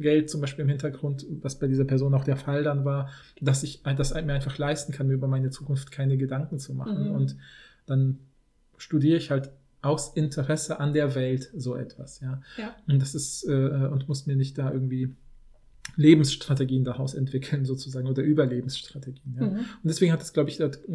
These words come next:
Speaker 1: Kunstgeschichte oft so ein bisschen so diese, diesen intellektuellen,
Speaker 2: Genau.
Speaker 1: ähm, ja.
Speaker 2: Und dabei würde es ja dann auch passen, dass es mehr die soziale Ebene, nicht die akademische
Speaker 1: Ja.
Speaker 2: Ebene war, die jetzt zum, zum Wechsel des Studiengangs geführt
Speaker 1: Ja,
Speaker 2: hat.
Speaker 1: ja, ja, total.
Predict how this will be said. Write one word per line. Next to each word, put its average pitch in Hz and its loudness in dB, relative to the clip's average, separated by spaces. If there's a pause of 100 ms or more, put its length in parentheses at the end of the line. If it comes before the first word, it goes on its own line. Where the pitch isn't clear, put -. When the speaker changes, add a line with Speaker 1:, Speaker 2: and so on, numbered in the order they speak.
Speaker 1:
Kunstgeschichte 143 -4
oft 139 -8
so 143 -8
ein - -4
bisschen 139 -4
so 139 -2
diese, 135 -2
diesen 135 0
intellektuellen, 139 0 (180)
Speaker 2:
Genau. 202 -8
Speaker 1:
ähm, 135 4
ja. 135 -2 (160)
Speaker 2:
Und 220 0
dabei 214 2
würde 233 6
es 233 0
ja 233 4
dann 208 4
auch - -2
passen, 208 -6
dass 196 -6
es 214 -10
mehr 214 2
die 220 -2
soziale 208 4
Ebene, 233 0
nicht 226 -6
die - 0
akademische 196 2
Speaker 1:
Ja. 147 6
Speaker 2:
Ebene 208 2
war, 196 2
die 208 -2
jetzt - -4
zum, 208 -6 (340)
zum 214 0
Wechsel 214 2
des 202 -2
Studiengangs 208 -4
geführt - -8
Speaker 1:
Ja, 143 4
Speaker 2:
hat. - -2
Speaker 1:
ja, 147 2
ja, 139 0 (120)
total. 131 -6